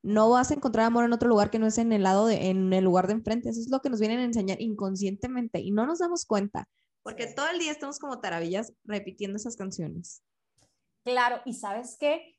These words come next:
Speaker 2: Yo creo que si, si en las escuelas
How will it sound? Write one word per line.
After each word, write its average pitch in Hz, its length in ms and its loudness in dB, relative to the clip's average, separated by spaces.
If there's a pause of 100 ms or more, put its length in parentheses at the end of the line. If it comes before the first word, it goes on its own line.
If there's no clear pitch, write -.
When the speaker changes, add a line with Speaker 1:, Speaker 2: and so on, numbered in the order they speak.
(220)
Speaker 2:
Yo 247 260 0
creo 262 220 -2
que 330 140 -4
si, 247 500 -8
si - 280 -6
en 226 180 2
las 190 240 -2
escuelas 254 1300 0